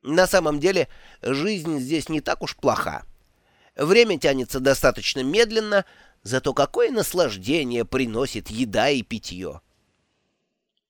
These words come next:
Боруто отчётливо понял, что именно последует за этим.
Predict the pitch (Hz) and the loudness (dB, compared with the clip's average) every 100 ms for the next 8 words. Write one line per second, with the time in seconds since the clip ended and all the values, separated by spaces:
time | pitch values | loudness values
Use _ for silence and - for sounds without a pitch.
0 | _ - 123 120 110 131 143 - - - | _ -4 -2 -2 -2 -2 -2 -2 -6 -4
1 | 110 120 156 - 175 107 90 - - 131 | -4 -4 -4 -2 -2 -2 -6 -6 -4 -4
2 | 117 110 110 147 180 147 139 110 92 90 | -4 -4 -4 -4 -2 -2 -2 -4 -6 -6
3 | 104 101 156 139 95 87 80 | -8 0 2 2 -2 -10 -16